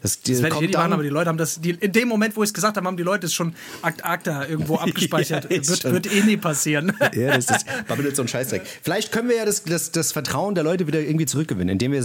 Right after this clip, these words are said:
Speaker 1: wirklich mal Sachen
Speaker 2: Nein,
Speaker 1: machen.
Speaker 2: niemals. Wie soll das gehen? Wir haben das Ver-, Vertrauen für alle Zeit ge-,
Speaker 1: Nee,
Speaker 2: ver-,
Speaker 1: ach, Quatsch.
Speaker 2: verunstaltet.
Speaker 1: Nee, stell dir mal vor, wir sagen jetzt die nächste Zeit Sachen und machen sie dann auch.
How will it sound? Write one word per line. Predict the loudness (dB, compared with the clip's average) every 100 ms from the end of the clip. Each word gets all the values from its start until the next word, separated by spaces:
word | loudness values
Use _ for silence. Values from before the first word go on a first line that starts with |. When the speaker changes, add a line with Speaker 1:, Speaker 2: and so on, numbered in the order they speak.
| 0
Speaker 1:
wirklich | -2 0
mal | 0 2
Sachen | 4
Speaker 2:
Nein, | 4 4
Speaker 1:
machen. | 0
Speaker 2:
niemals. | 2 0 0 -4
Wie | -2
soll | 0
das | 2 0
gehen? | -2 -2 2
Wir | 2
haben | 2
das | -2
Ver-, | -4 -4
Vertrauen | -4 -4 -2 -2 0
für | -2
alle | -2 -2
Zeit | -2 -2
ge-, | -8 -8 -6
Speaker 1:
Nee, | -2 2
Speaker 2:
ver-, | 2 2
Speaker 1:
ach, | -2
Quatsch. | -4 -4 -2
Speaker 2:
verunstaltet. | -2 -4 -4 -6 -8 -8
Speaker 1:
Nee, | -4 0
stell | 0
dir | 0
mal |
vor, | 0 0
wir |
sagen | 0 0 -2
jetzt | 0
die | 0
nächste | 2 0
Zeit | -2 -2
Sachen | -2 -2
und | 0 2
machen | 2 0
sie | 0
dann | 0
auch. | -4 -6